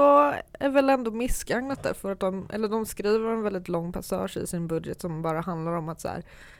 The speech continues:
eh, föräldrar måste få välja och det är väldigt viktigt och, och allting sånt.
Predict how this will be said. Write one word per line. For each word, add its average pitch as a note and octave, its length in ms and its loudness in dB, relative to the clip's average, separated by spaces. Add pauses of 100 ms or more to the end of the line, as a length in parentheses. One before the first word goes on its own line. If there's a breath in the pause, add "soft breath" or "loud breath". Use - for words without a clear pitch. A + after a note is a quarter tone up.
(200 loud breath)
eh, F3+ 140 -2
föräldrar F#3 480 4
måste E3+ 280 -6
få F3 160 0
välja A3+ 600 4
och F3 220 2
det E3+ 120 -2
är E3+ 40 -2
väldigt E3 360 -6
viktigt G3+ 880 -4
och, D#3+ 380 0
och - 160 0
allting E3+ 260 -4
sånt. E3 380 -6